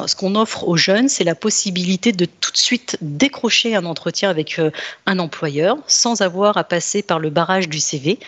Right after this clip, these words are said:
Donc, le jeune, même s'il a très peu d'expérience, il a l'occasion, il se présente tout de suite à un entretien. Donc, le treize mai, ils viennent à la région Île-de-France pour rencontrer des employeurs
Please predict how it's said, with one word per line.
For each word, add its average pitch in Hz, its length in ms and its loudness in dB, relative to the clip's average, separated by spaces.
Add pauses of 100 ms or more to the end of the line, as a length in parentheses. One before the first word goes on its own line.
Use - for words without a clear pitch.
(280)
Donc, 165 180 0
le 190 140 6
jeune, 208 280 2
même 247 180 4
s'il 196 200 -2
a 170 60 4
très - 160 -4
peu 196 160 0
d'expérience, 175 720 0
il 180 80 0
a 175 60 4
l'occasion, 175 680 0
il 190 100 -2
se 240 100 4
présente 233 420 -2
tout 269 100 -2
de - 60 -2
suite 262 220 2
à 233 60 4
un 214 80 0
entretien. - 440 -4 (320)
Donc, - 180 -6
le 160 60 -2
treize 190 360 -2
mai, 175 340 2
ils 160 160 -4
viennent 180 360 2 (420)
à 190 80 2
la 220 120 2
région 190 300 -2
Île-de-France 175 640 -2
pour 160 260 -4
rencontrer 233 460 0
des 185 180 0
employeurs 170 540 0